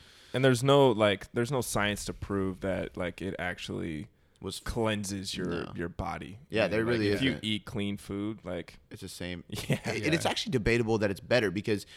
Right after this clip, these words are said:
Speaker 2: your body, i-, if you eat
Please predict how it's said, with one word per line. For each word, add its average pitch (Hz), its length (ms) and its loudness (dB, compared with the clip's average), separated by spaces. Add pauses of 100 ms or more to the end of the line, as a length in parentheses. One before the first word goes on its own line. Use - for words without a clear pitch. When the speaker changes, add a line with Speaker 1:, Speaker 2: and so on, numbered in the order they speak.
(360)
Speaker 2:
your 135 140 4
body, 123 640 4 (720)
i-, 127 180 0
if 135 160 -4
you 185 220 -2
eat 139 380 2